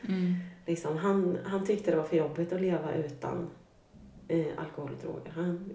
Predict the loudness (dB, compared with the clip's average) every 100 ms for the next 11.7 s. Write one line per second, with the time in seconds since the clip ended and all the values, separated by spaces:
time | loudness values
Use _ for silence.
0 | -6 -2 -2 -2 -4 -6 -6 -4 -4 -6
1 | -12 -10 -8 -8 -8 -10 -14 -18 2 6
2 | 6 6 2 0 -2 -4 -4 -6 -10 -8
3 | -10 -16 -20 -20 -20 -20 -20 -20 -20 -20
4 | -20 -20 _ 0 2 0 -2 -10 -8 -10
5 | -6 -6 -6 -8 -10 -10 -16 -20 -20 -20
6 | -20 -20 -20 -20 -20 _ _ _ _ -20
7 | _ -20 _ -4 -2 2 2 2 -2 -2
8 | -2 -2 -4 -16 -20 -4 0 2 0 -2
9 | -4 0 2 2 0 0 0 0 -2 -2
10 | -2 -2 -4 -4 -4 -4 -4 -4 0 0
11 | 0 -4 -6 -8 -8 -8